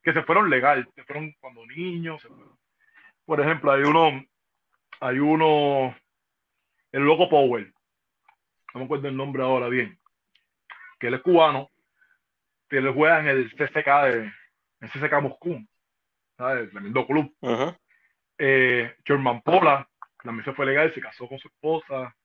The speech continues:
Speaker 1: muchos años, juega en Alemania, en primera división de Alemania. Ya tienes un point guard y un dos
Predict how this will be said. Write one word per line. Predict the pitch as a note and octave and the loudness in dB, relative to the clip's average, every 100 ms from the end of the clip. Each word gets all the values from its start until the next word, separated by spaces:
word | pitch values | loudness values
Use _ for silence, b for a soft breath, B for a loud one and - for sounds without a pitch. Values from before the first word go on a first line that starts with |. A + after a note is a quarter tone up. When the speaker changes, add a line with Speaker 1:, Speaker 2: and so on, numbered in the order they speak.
| _ | _
Speaker 1:
muchos | A#2+ - - | -18 -16 -12
años, | D3+ C#3+ B B | -12 -12 B B
juega | B2+ C#3 | -2 0
en | C#3 | 2
Alemania, | B2+ A#2+ D3 E3 C3 A#2 _ _ _ - - _ _ _ _ - | 0 2 2 2 0 -4 _ _ _ -20 -20 _ _ _ _ -12
en | A#2+ | -10
primera | A#2 A2+ B2+ | -6 -2 0
división | C3 A#2 - C#3+ | 0 -4 -4 -4
de | C3 | -4
Alemania. | A2+ B2 D#3 B2+ G#2+ _ _ _ _ _ _ _ - | -4 0 0 -2 -8 _ _ _ _ _ _ _ -2
Ya | C#3 | 2
tienes | E3+ G3+ | 2 2
un | G3+ | 2
point | F#3+ A3+ A3 | 4 6 6
guard | G3 - - _ _ _ _ _ _ _ _ _ _ _ | 4 2 -6 _ _ _ _ _ _ _ _ _ _ _
y | C#3 | 0
un | D3+ E3 C#3+ | 2 2 2
dos | D#3+ A3 | 4 4